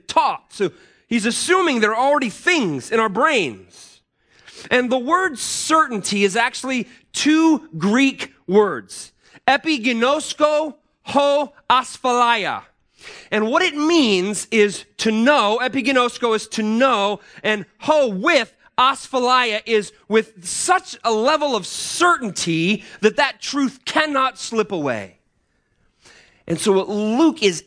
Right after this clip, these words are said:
aiming at here, what he tells us he's aiming at, is, "I want this gospel, this story of Jesus' life, to build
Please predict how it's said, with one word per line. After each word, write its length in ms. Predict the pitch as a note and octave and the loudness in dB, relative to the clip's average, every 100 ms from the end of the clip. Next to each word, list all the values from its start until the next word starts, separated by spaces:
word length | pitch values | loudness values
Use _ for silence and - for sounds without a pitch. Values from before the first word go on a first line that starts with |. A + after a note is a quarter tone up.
| A#3+ | -2
aiming 500 | C4+ C#4+ G3 C#3+ - | 0 0 0 -2 -4
at 240 | D3 C3+ | -4 -4
here, 120 | E3 | -4
what 120 | E3 G3 | -2 -2
he 80 | |
tells 480 | G#3+ - B3 C4 B3 | -4 -4 -2 -2 -2
us 140 | B3+ - | -4 -2
he's 220 | A#3 - | -4 -2
aiming 380 | G#3+ A#3 G3+ D3+ | -2 0 0 -2
at, 240 | D3 D#3+ - - | -2 -4 -8 -8
is, 160 | F3+ F3+ | -6 -2
"I 120 | A3+ | 0
want 500 | A3 G#3+ D4 E4 D4+ _ _ _ - | 0 -2 0 0 0 _ _ _ -14
this 600 | D#3+ A3 D4+ - - - _ _ _ C#3+ | -4 2 2 0 -10 -18 _ _ _ -4
gospel, 680 | C#3+ C#4 D4 - - F3+ F3 | 0 0 0 -4 -6 -4 -2
this 220 | F3 C4 | -2 -4
story 920 | - - - B3+ C#4 D4+ C#4+ A3+ G#3 | -4 -10 -8 0 4 4 4 2 0
of 200 | F#3 F3+ | -2 -2
Jesus' 580 | D3 F3+ C4+ A#3+ A#3 - | -4 -2 0 0 -2 -2
life, 600 | A3 A#3 A#3+ E3 F3+ - _ _ _ | 2 2 2 0 -4 -12 _ _ _
to 160 | - A#3+ | -4 -2
build 580 | F3 D#3 D4+ E4 E4 | 0 2 4 4 2